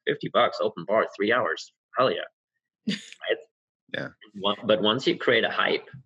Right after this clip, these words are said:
Speaker 1: once people wanna come, but they can't because it's sold out four weeks in advance, then you're creating value. And then when you say seventy-five bucks, they're like, "I don't care. I, this seems to be something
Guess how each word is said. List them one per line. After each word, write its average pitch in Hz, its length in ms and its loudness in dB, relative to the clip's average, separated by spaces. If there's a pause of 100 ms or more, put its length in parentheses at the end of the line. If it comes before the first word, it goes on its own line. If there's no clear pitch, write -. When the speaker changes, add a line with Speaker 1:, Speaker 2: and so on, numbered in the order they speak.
(320)
Speaker 1:
once 90 240 0 (100)
people 95 500 2
wanna - 280 -2 (100)
come, 165 340 2
but - 100 -6
they - 80 -2
can't 98 380 -4
because 95 200 -6
it's - 260 -14
sold 87 260 2
out 85 360 2
four 90 160 0
weeks 85 240 -4
in 80 60 -6
advance, 98 500 -4 (1160)
then 113 180 2
you're 175 120 2
creating 101 420 0
value. 101 480 0 (120)
And 87 140 -4
then 95 360 0 (100)
when 90 120 -4
you 80 60 -8
say - 200 -4
seventy-five - 580 -4 (100)
bucks, - 220 -10
they're - 120 -4
like, - 180 -6 (100)
"I 156 60 -6
don't 214 140 -6
care. 92 300 2 (100)
I, 101 140 0 (120)
this 131 200 0
seems 123 240 -2
to 107 80 0
be 92 140 -4
something 82 480 -6